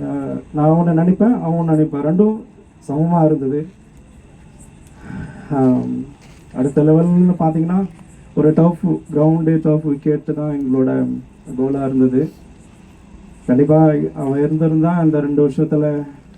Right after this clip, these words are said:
நிறைய யங்ஸ்டர்ஸ், ஆ, லீக் ஆடி இருப்பாங்க, ஸ்டேட் ஆடி இருப்பாங்க. கண்டிப்பா, ஆ, ஏதாச்சும் நேஷனல் கூட ஆட வச்சிருப்பான்.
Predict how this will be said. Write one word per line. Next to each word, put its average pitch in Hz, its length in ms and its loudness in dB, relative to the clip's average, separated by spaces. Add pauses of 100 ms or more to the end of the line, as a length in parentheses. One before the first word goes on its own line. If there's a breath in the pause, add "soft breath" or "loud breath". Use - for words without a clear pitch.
(120)
நிறைய 165 600 -2
யங்ஸ்டர்ஸ், 151 520 0 (960)
ஆ, 131 300 0 (220)
லீக் 143 260 -2
ஆடி 135 280 0
இருப்பாங்க, 131 420 0 (600)
ஸ்டேட் 135 280 -6
ஆடி 131 220 0
இருப்பாங்க. 131 460 -2 (1300)
கண்டிப்பா, 139 380 0
ஆ, 135 320 -6
ஏதாச்சும் 131 420 2
நேஷனல் 135 400 4
கூட 151 220 4
ஆட 135 260 -2
வச்சிருப்பான். 127 520 -2